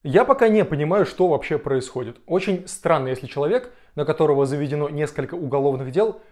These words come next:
реально смог тихо пересечь границу. Да и каким образом ему удаётся гулять по Батуми, не встретив там ни единой души? Я сам был в Батуми где-то месяц назад. Там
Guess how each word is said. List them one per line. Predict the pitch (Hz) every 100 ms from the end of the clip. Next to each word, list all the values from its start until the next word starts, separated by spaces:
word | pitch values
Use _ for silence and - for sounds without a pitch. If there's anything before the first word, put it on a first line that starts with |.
| _
реально | 139 160 147 127
смог | - 143 135
тихо | - 214 214
пересечь | 196 135 131 143
границу. | 127 131 127 110 123
Да | 147
и |
каким | 147 156 160
образом | 214 262 196 151
ему | 147 151
удаётся | 151 143 180 196 135
гулять | 143 143 -
по | 135
Батуми, | 131 131 226
не | 185 143
встретив | - 190 196
там | - 143 151
ни |
единой | 175 160 123 147 139
души? | 123 117 - - _
Я | 143 170
сам | 170 277
был | 220 180
в |
Батуми | 131 147 233 208
где-то | 160 160 147
месяц | 131 117 120 180 180 143
назад. | 139 120 110 -
Там | 160 160